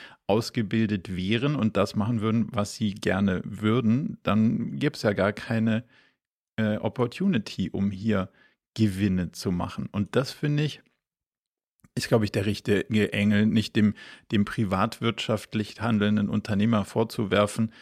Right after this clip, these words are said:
dass man, ähm, da was ausnutzt, was man unter s-, gesellschaftlichen Gründen nicht machen sollte, weil er, dann muss es halt der Staat tun. Und wenn der es nicht tut,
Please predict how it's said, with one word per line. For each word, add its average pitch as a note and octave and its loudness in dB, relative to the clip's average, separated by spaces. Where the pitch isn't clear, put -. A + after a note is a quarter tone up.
dass - 0
man, G2+ 4
ähm, G2 0
da G2+ 0
was G#2+ 0
ausnutzt, A2 0
was G#2+ 0
man G#2+ 2
unter G2+ 0
s-, - -16
gesellschaftlichen A2 2
Gründen G#2 2
nicht C#3+ 2
machen G2+ 2
sollte, G2 0
weil A#2 2
er, A#2+ 2
dann A#2 0
muss B2+ 0
es C#3 -4
halt - 0
der G#2 0
Staat E3 -2
tun. F#2+ 0
Und G2 0
wenn G#2 2
der G2 2
es - -6
nicht G#2 -4
tut, A#2+ -6